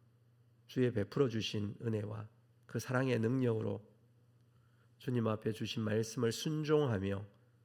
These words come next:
주님께 더 가까이 나아갈 수 있도록 인도하심을 감사합니다. 오늘도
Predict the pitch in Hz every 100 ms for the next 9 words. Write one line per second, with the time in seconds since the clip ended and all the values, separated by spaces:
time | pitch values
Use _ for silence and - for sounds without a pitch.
0 | _ _ _ _ _ - - 165 151 156
1 | 127 95 98 127 117 98 90 - _ _
2 | _ _ _ 107 110 107 107 101 - 98
3 | 110 107 110 113 107 110 117 117 87 92
4 | 101 92 92 101 95 _ _ _ _ _
5 | _ _ _ 107 101 101 104 107